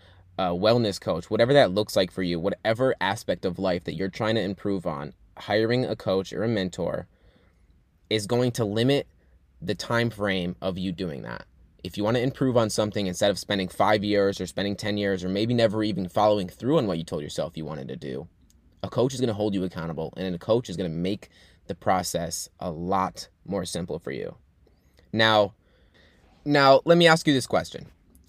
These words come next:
If you could go back to when you were eighteen years old, say, hopefully you're older than eighteen, and you had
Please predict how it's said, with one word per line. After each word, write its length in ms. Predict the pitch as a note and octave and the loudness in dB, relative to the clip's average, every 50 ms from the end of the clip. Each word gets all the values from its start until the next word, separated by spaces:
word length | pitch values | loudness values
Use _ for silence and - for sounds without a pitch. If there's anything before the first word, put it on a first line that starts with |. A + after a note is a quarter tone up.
| _ - | _ -4
If 180 | A2 G#2+ - A#2+ | -4 -4 0 0
you 100 | C#3 E3 | 0 0
could 160 | - F#3+ E3 | 0 2 6
go 120 | D3+ C#3 | 8 8
back 280 | G#2 A#2+ A2+ A2 - - | 10 10 6 6 4 0
to 340 | - - A2 G2+ G2 G2 F#2+ | -4 -2 0 0 2 2 0
when 120 | F#2 F#2 | 0 0
you 80 | F2+ F2 | -2 -2
were 140 | F2 F#2 - | -4 -6 -4
eighteen 320 | - G#2 G#2+ - - A2 G#2+ | -4 -4 -4 -2 -2 -2 0
years 240 | G#2 G#2+ G#2 G2 | 0 0 0 0
old, 280 | - E2+ D#2 D#2 D#2+ E2 | 0 -2 -2 -2 -4 -8
say, 320 | - - E2+ E2 E2+ F2 | -6 -4 -2 0 0 0
hopefully 400 | E2+ F2 F#2+ F2 - - G2 F#2+ | 0 -2 -4 -6 -4 -4 -2 -2
you're 120 | F2+ F2+ F2 | 0 0 0
older 200 | E2 F2 F#2 F#2+ | 0 0 0 -2
than 100 | F#2 F2+ | -2 -2
eighteen, 460 | F#2+ G#2 A#2 - G2+ D#2+ D#2 D#2 - - _ _ _ _ _ _ _ _ _ _ _ | -2 -2 -4 -6 -8 -8 -8 -10 -10 -14 _ _ _ _ _ _ _ _ _ _ _
and 280 | - - F#2+ G2 G2 G2+ | -4 -2 0 0 0 0
you 80 | A2 | 2
had 180 | A#2+ A#2 G#2+ | 4 4 4